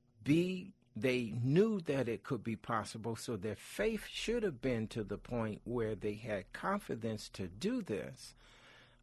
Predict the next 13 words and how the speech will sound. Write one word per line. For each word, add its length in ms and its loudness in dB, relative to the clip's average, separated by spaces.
because 480 4
they've 280 6
watched 560 0
Jesus 560 0
cast 460 -4
out 220 -2
demons, 420 0
and 160 -2
they 80 0
watched 520 -2
Jesus 520 -2
heal 560 0
many, 480 0